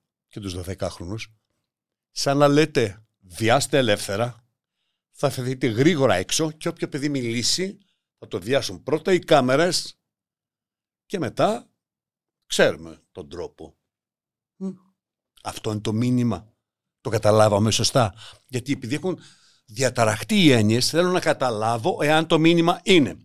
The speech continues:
ότι οι βιαστές θα είναι ελεύθεροι και ότι δεν θα φυλάγουν τα δωδεκάχρονα και θα μπορεί να μπαίνει οποιοσδήποτε μέσα, να απειλεί και να κάνει ούτως ώστε να το βουλώνουν. Αυτό είναι το μήνυμα.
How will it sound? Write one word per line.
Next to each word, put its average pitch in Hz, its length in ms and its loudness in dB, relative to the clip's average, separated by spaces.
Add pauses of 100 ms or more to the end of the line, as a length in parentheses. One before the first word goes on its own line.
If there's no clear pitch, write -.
ότι 127 240 -6
οι 113 40 -6
βιαστές 127 520 0 (300)
θα 135 140 0
είναι 127 280 0
ελεύθεροι 131 880 0 (560)
και 185 140 4
ότι 147 400 4
δεν 143 240 0
θα 156 120 -6
φυλάγουν 139 340 -4
τα 117 80 -6
δωδεκάχρονα 120 880 -6
και - 120 -8
θα 139 80 0
μπορεί 156 160 2
να 156 60 2
μπαίνει 151 180 -2
οποιοσδήποτε 147 500 -2
μέσα, 170 460 2 (320)
να 139 140 0
απειλεί 139 420 0
και 180 140 0
να 151 140 2
κάνει 185 480 0 (200)
ούτως 147 360 0
ώστε 196 400 2 (440)
να 139 160 -6
το 156 120 2
βουλώνουν. 135 580 4 (100)
Αυτό - 340 0
είναι 123 160 6
το 143 100 4
μήνυμα. 165 540 4